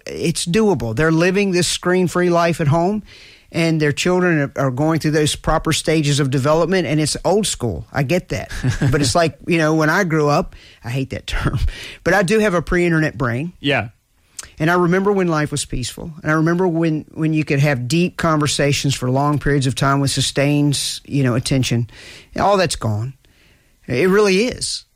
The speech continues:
Speaker 1: i-, in this modern world. But their children will get to experience that. And I'm positive that that's a good thing.
Speaker 2: Yeah. Look, a-, and it's one of those things where I guess you, like you did mention it before, like you can't just go,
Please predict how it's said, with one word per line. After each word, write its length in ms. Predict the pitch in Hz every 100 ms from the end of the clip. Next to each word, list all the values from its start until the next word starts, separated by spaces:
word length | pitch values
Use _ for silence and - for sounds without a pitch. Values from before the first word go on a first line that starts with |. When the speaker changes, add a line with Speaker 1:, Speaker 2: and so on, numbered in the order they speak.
| -
Speaker 1:
i-, 40 |
in 280 | 180 - 180
this 220 | 170 -
modern 400 | 147 147 139 139
world. 260 | 165 160 113
But 160 | 139 151
their 180 | 175
children 600 | 208 - 240 214 143 135
will 140 | 135 139
get 180 | 139 147
to 40 |
experience 600 | 120 - 143 139 127 -
that. 320 | - 92 - -
And 180 | 165 165
I'm 200 | 180 294
positive 580 | - 196 208 170 160 139
that 140 | 143
that's 220 | 156 143
a 40 | 143
good 240 | 117 135
thing. 320 | - 104 92 - _ _ - - - - _ _
Speaker 2:
Yeah. 640 | 143 139 151 156 127 107 135
Look, 160 | 147
a-, 240 | 151 165 170
and 240 | 165 151 -
it's 240 | 160 -
one 160 | 147 165
of 80 | 175
those 220 | 147 -
things 260 | 143 139
where 360 | 135 135 131 131 -
I 120 | 135
guess 340 | 139 135 -
you, 180 | 131 120 - _ 127
like 320 | 139 139 -
you 260 | 139 147 151
did 240 | 165 135
mention 320 | 127 123 127
it 80 | 113
before, 420 | 120 - 143 143
like 220 | 127 120
you 80 | 127
can't 320 | - 135 135
just 220 | 139 123 139
go, 380 | 123 120 120